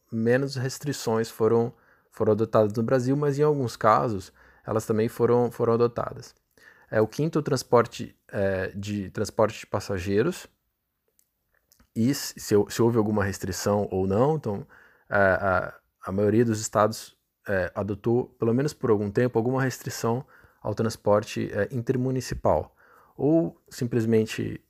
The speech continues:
é, vetou o transporte intermunicipal, como aconteceu em Santa Catarina, por exemplo, ou, é, limitou, é, a quantidade de pessoas, né, dentro do, dentro dos ônibus. E o sexto,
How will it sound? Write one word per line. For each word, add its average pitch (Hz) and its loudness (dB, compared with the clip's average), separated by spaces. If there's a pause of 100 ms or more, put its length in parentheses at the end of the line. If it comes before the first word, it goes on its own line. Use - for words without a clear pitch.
é, 90 0
vetou 120 0
o 147 -10
transporte - -4
intermunicipal, 101 0
como 107 -8
aconteceu 104 -8
em 104 -8
Santa 101 -10
Catarina, 104 -2
por 101 -4
exemplo, 107 -4 (520)
ou, 135 2
é, 113 2
limitou, 123 0 (600)
é, 98 -2
a 95 0
quantidade 107 0
de 117 -6
pessoas, 107 0
né, 95 -2
dentro 95 -2
do, 101 -4
dentro 104 -4
dos 107 -2
ônibus. 87 -6 (880)
E 131 0
o 131 0
sexto, 156 0